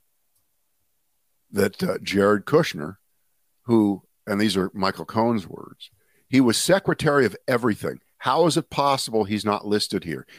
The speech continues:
He was there on Donald's lap the entire time, from the day Donald entered the White House till the day he left.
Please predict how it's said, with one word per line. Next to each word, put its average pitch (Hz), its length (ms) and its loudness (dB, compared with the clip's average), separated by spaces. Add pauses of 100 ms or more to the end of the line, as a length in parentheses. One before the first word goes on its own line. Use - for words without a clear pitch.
(140)
He 120 180 4
was 147 220 4
there 113 240 4
on 87 160 0
Donald's 107 460 -2
lap 117 320 0
the 95 120 -4
entire 98 420 0
time, 82 480 -2 (480)
from 90 200 -4
the 82 100 -4
day 98 260 2
Donald 120 380 0
entered 120 240 -2
the 139 60 0
White 120 240 0
House 85 400 -6
till 82 200 -8
the 73 100 -8
day 90 480 2 (380)
he 85 460 -2 (540)
left. 87 400 -4